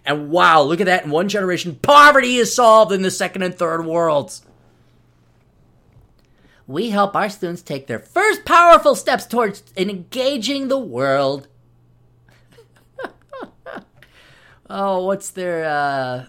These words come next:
I got a, I got a staff and board. Who are these people? U S staff, Nicaraguan staff, Eliza Pezuit, executive director. Eliza leads the organization through her passion for international education, community action, and youth development.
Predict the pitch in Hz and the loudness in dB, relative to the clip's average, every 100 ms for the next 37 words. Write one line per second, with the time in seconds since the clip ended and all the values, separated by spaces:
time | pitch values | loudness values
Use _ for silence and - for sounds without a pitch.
0 | - 220 190 165 160 151 175 147 131 151 | -20 -20 -18 -14 -14 -10 -6 -4 -6 -8
1 | 160 156 139 - - 175 185 160 131 151 | -8 -8 -8 -10 -4 -2 -2 -4 -8 -6
2 | 156 135 185 196 139 165 156 139 131 - | -6 -4 -4 -4 -6 -10 -12 -12 -14 -14
3 | 127 - _ _ _ _ _ _ _ _ | -18 -18 _ _ _ _ _ _ _ _
4 | _ _ _ _ 147 156 165 - 165 165 | _ _ _ _ -10 -8 -8 -8 -2 -2
5 | 165 143 143 143 151 156 160 151 - 165 | -2 -8 -10 -6 -4 -4 -6 -14 -10 -6
6 | 160 160 - 139 165 202 165 175 - 190 | -6 -6 -8 -8 -6 -6 -6 -8 -8 -8
7 | 185 175 180 151 131 151 143 135 120 127 | -6 -6 -6 -8 -10 -10 -8 -10 -10 -8
8 | 143 180 185 185 170 113 98 113 233 262 | -4 -4 -6 -10 -10 -12 -16 -12 -12 -10
9 | 233 196 202 - 156 220 214 202 196 180 | -10 -10 -14 -10 -8 -6 -8 -10 -10 -12
10 | 170 - 143 135 - 226 277 - 120 - | -14 -14 -12 -14 -10 -8 -6 -10 -16 -14
11 | 233 277 262 254 247 233 202 190 196 - | -10 -8 -6 -6 -6 -8 -8 -10 -10 -10
12 | 151 135 190 240 262 208 208 196 196 139 | -16 -12 -8 -6 -6 -6 -6 -8 -12 -12
13 | 131 233 - 147 156 214 - 104 - | -8 -10 -10 -8 -4 -4 -6 -12 -20